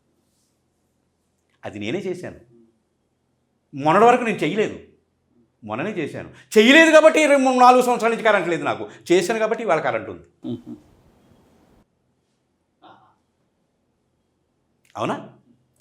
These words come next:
Speaker 1: ఆ, వీటన్నిటికీ శాస్త్రి గారు ముఖ్యంగా చెప్పవలసింది ఏంటంటే,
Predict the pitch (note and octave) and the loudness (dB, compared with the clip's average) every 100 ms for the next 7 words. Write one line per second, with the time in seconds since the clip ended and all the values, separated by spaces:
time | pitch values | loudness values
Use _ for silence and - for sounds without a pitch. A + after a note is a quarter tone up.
0 | _ E2 D#2 - A2 A2+ A#2 C#3 E3 A2 | _ -20 -20 -20 -16 -14 -14 -14 -12 -10
1 | C3 A#3+ - - _ - G#3 A3+ G#3+ F3 | -10 -12 -16 -20 _ 4 4 4 -2 0
2 | C3 F3+ F3 - - D#3 F#3+ - B3+ A#3 | 0 0 -2 -4 -14 -8 -6 -2 0 2
3 | - F#3+ F#3+ A3 G#3 G3+ D#3+ D3+ D#3+ C3+ | 2 0 -2 -2 -2 -6 -8 -8 -8 -8
4 | D3 F3+ G#3+ | -4 -4 -4